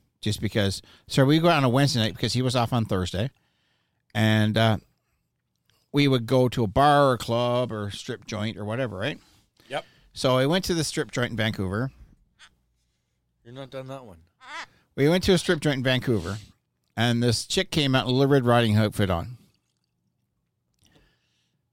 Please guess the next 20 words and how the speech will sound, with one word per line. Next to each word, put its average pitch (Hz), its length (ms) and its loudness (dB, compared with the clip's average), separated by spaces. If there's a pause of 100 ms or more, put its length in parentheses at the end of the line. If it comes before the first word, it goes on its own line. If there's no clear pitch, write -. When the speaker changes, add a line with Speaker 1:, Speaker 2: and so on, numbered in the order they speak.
Speaker 1:
Da-da-da, 202 460 4
flirting, 156 340 0
da-da-da-da-da, 143 580 2
and 131 80 0
whatever, 127 260 -2
whatnot. 120 320 -6
She 170 120 -2
grabbed 180 380 2
me 135 300 2
and 127 180 -2
tried 147 240 2
to 135 80 -2
pull 143 240 0
me 135 160 0
into 123 180 -2
the 113 100 0
hot 110 280 0
tub 107 180 0
with 90 140 -2
her. 80 160 -8